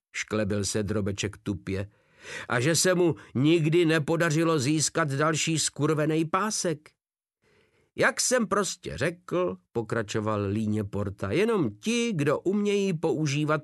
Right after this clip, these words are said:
šedou kůru mozkovou, mohou být nad svobodníky.“ „Předveď se mu,“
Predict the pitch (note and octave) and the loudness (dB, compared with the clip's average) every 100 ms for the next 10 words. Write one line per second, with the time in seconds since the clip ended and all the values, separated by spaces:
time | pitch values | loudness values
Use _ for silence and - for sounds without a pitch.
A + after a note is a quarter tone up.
0 | - - - D3 C#3+ C#3 G#2+ B2+ G#2+ F#2 | -6 -6 0 0 0 -2 -2 -2 0 -2
1 | A#2 - - D#3 D3+ D3 D3+ D3+ - - | -2 -4 -2 0 2 2 2 0 -8 -4
2 | A2+ D3 C3+ C3+ G#2 A2+ A2 G#2+ - G2+ | 0 2 4 2 2 0 -2 -6 -12 -6
3 | G#2 G#2+ - - F#2+ G2+ G2 F#2+ F#2+ F2+ | -6 -4 -2 -2 -2 -2 -2 -2 -4 -6
4 | E2+ F#2+ E2+ - _ _ _ _ _ _ | -8 -10 -10 -12 _ _ _ _ _ _
5 | _ _ _ - - E3+ F#3 F#3+ E3 - | _ _ _ -6 0 2 4 2 2 2
6 | D#3+ C3+ C3 A2 | 4 4 2 2